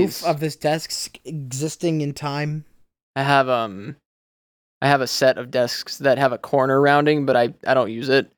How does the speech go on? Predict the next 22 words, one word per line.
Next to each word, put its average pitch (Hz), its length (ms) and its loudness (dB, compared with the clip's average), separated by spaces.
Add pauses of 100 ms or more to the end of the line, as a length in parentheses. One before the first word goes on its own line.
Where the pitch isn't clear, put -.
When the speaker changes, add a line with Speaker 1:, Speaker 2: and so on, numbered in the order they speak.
(440)
Speaker 1:
But 131 400 2
I 147 80 0
ha-, 139 240 4
I've 139 80 2
had 139 160 2
these 113 140 -8
two 120 160 -8
desks. 110 340 -4
I 131 60 2
got 123 160 4
'em 117 80 -4
when 107 100 -8
I 101 40 -10
moved 98 260 -8
here, - 160 -4
so - 160 -2
I've - 100 -2
had - 180 0
them - 140 -8
since, - 240 -6
like, 131 220 -4
August. 135 480 0